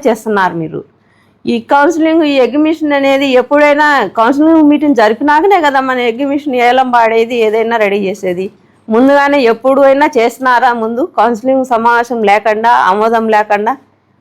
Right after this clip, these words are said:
గతంలో ఎప్పుడైనా మీరు బిగిన్ చేస్తున్నారా? మేము క-, ఇప్పుడు ఈ ప్రజలకు నష్టం వస్తాది, ప్ర-, మనం మేలు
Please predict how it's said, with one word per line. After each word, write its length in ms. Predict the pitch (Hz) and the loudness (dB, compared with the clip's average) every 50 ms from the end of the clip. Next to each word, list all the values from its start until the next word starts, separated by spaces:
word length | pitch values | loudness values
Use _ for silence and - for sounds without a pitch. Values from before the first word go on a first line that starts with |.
| - 190 | -2 -2
గతంలో 320 | 220 220 - 269 302 302 262 | 0 2 2 2 2 2 2
ఎప్పుడైనా 420 | 254 254 254 254 254 262 277 294 320 302 | 2 2 2 2 2 2 2 2 2 2
మీరు 260 | 277 247 220 214 190 - - | 2 2 2 0 0 -2 -4
బిగిన్ 300 | 196 214 220 240 247 233 | -4 -4 -2 -2 0 0
చేస్తున్నారా? 540 | 226 220 226 226 - 240 233 220 214 233 311 392 _ _ _ _ _ _ _ _ _ _ _ _ _ _ - | 0 0 0 -2 -4 -2 -2 0 0 -2 -4 -6 _ _ _ _ _ _ _ _ _ _ _ _ _ _ -2
మేము 220 | - 294 320 349 | 0 2 2 2
క-, 180 | 302 269 285 277 277 | 2 2 2 2 2
ఇప్పుడు 320 | 269 277 277 285 294 302 311 | 0 0 0 0 2 2 2
ఈ 120 | 302 277 | 2 0
ప్రజలకు 540 | 240 - - 226 220 214 233 277 311 320 320 | -2 -2 0 0 2 2 2 2 2 2 2
నష్టం 460 | 302 302 285 269 277 - 294 294 285 | 2 2 0 0 0 0 0 0 0
వస్తాది, 560 | 285 285 285 - 294 285 277 262 247 277 285 | 0 -2 0 0 2 2 2 2 0 -2 -4
ప్ర-, 160 | 277 277 240 226 | -4 -2 -4 -2
మనం 380 | 226 226 220 226 233 233 226 | -2 -2 -2 -2 -2 -2 -2
మేలు 240 | 220 233 262 294 311 | -2 0 0 0 0